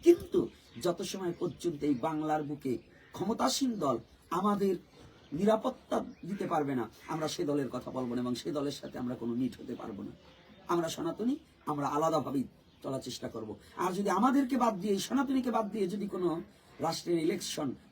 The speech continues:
কিংবা কোনো, আহ, নির্বাচনের আয়োজন করা হয়, তাহলে আমরা ওই নির্বাচনকে প্রত্যাহার করে আমরা আমাদের মতোই চলবো। কোনো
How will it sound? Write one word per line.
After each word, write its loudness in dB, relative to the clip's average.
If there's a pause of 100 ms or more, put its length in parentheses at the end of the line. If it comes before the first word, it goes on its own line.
কিংবা 0
কোনো, -2 (400)
আহ, 0 (100)
নির্বাচনের 2
আয়োজন 0
করা -2
হয়, -2 (180)
তাহলে 0
আমরা 2
ওই 6
নির্বাচনকে 0 (800)
প্রত্যাহার -2
করে -2 (280)
আমরা 0
আমাদের 2
মতোই 0
চলবো। -2 (120)
কোনো 4